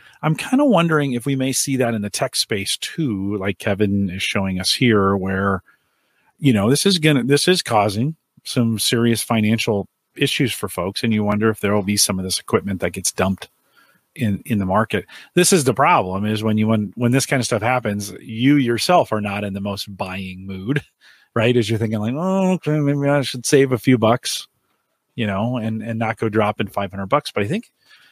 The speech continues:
I think if you're in the market for it, now I was, I've been talking about this for a year. This summer was the summer I was buying a new car. And I'm kinda wondering, I don't know, this isn't necessarily tech or gadget related,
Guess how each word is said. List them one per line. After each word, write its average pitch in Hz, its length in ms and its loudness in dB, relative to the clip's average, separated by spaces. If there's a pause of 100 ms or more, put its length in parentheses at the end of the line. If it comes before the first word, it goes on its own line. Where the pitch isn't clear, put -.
(160)
I 117 60 -2
think 180 180 4
if 233 100 2
you're 151 200 6
in 156 80 4
the 123 100 2
market 143 340 0
for 95 260 -6
it, 104 80 -8
now 131 140 0
I 220 120 4
was, 190 320 0 (460)
I've 147 140 0
been 180 100 0
talking 127 360 2
about 90 220 -2
this - 120 -14
for 85 180 -12
a 80 40 -16
year. 95 480 -6 (120)
This 113 180 0
summer 131 340 2
was 98 140 -4
the 98 60 -4
summer 110 200 -2 (100)
I 104 40 -2
was 98 120 -2
buying 101 220 -2
a 92 60 -4
new 90 120 -4
car. - 500 -2 (920)
And 113 200 0
I'm 120 200 2
kinda 139 260 2
wondering, 104 480 -2
I 110 140 -4
don't 117 100 0
know, 110 480 4
this 110 220 2
isn't 113 220 0
necessarily 104 640 0
tech - 360 -6
or 107 60 -6
gadget 104 380 0
related, 92 440 -6